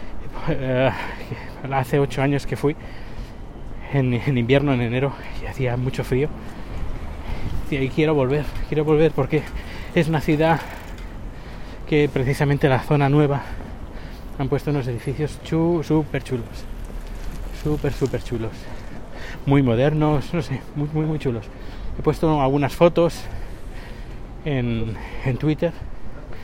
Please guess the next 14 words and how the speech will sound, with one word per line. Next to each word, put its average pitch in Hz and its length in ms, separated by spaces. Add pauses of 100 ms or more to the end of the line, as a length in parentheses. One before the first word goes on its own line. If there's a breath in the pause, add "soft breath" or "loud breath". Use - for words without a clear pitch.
(380 loud breath)
y 143 80
grabado 139 360
algún 131 240
vídeo 185 420
que 160 160
saldrá 139 540
en 135 120
el, 127 160 (920 loud breath)
en 147 120
mi 135 80
canal 143 280
de 135 100
YouTube. 185 300 (1800 loud breath)
Y 175 460